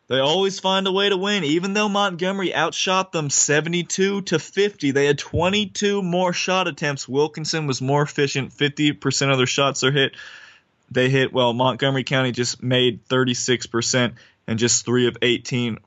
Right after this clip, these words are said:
from three. But that was a great game, and, uh, just didn't have enough juice left to, uh, get over the hump after Wilkinson took that fourth quarter lead. But a really, a really a great game there, and Wilkinson County finds another way to win a state championship. They're tenth in school history and sixth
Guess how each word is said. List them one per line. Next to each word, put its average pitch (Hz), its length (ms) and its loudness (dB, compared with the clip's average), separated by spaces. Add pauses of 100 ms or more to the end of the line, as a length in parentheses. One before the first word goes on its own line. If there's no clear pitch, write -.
(120)
from 117 240 0
three. 113 420 0
But - 280 -4
that 127 100 2
was 139 240 2
a 120 100 2
great 127 400 -2
game, 127 400 -2 (380)
and, 113 260 0
uh, 107 440 2
just 117 260 -2
didn't 156 220 0
have 156 200 0
enough 147 360 -2
juice 151 400 0
left 147 320 0
to, 127 180 0
uh, 120 220 2
get 123 320 -4
over 139 200 2
the 131 60 2
hump 143 400 0 (420)
after 123 380 0
Wilkinson 127 540 -2
took 123 240 -4
that 120 160 2
fourth 123 280 0
quarter 113 280 0
lead. 117 260 0
But 113 180 -4
a 113 140 0
really, 127 320 0
a - 180 -8
really 135 280 0
a 113 80 -2
great 123 320 -2
game 120 260 -2
there, 113 200 2
and 101 180 -6
Wilkinson 117 400 -2
County 117 280 0
finds 110 320 -2
another 113 220 2
way 120 160 2
to 98 80 0
win 107 160 0
a 120 60 -4
state - 260 0
championship. 95 560 -2
They're 110 140 2
tenth 117 400 -2
in 110 80 -4
school - 240 -4
history - 420 -2
and - 100 -2
sixth - 640 0